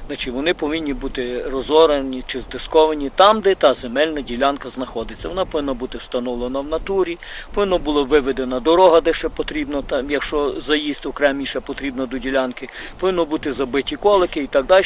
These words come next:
і тоді повинно бути робити. А так, щоб, скажімо, зайти все, все, все переорати чи передискувати, ну це просто, я розумієте, ми з,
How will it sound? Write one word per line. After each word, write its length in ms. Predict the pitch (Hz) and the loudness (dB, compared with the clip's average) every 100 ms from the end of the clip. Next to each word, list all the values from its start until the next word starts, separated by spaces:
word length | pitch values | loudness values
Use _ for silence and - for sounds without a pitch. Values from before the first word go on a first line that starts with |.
| 165 | 2
і 60 | |
тоді 260 | 143 165 214 | -6 -6 -8
повинно 320 | - 170 165 | -4 -2 -2
бути 240 | 143 156 147 | -2 -4 -4
робити. 360 | 131 117 117 - | -4 -4 -2 0
А 100 | 147 | 4
так, 240 | 196 190 | 4 4
щоб, 180 | - 170 | 0 -6
скажімо, 500 | - - 156 175 156 | -6 -6 -4 -4 -4
зайти 320 | 135 156 - 160 | -2 -2 -2 -2
все, 300 | - 156 165 - - - | 4 4 4 -4 -16 -4
все, 180 | - 151 | 2 2
все 260 | - 151 | 6 4
переорати 640 | - 156 147 147 156 151 135 | 6 6 6 8 8 6 0
чи 160 | 156 | -6
передискувати, 840 | - 147 123 135 - 165 190 170 156 | -4 -4 -4 -6 -4 0 0 2 -2
ну 160 | 165 | -4
це 180 | - 156 | -2 -2
просто, 580 | - 160 - 160 147 143 | 0 -2 0 0 0 0
я 160 | 143 | -2
розумієте, 540 | 147 131 151 160 147 147 | -4 -6 -8 -8 -8 -4
ми 240 | 156 156 | -2 -2
з, 240 | 131 - | -4 -8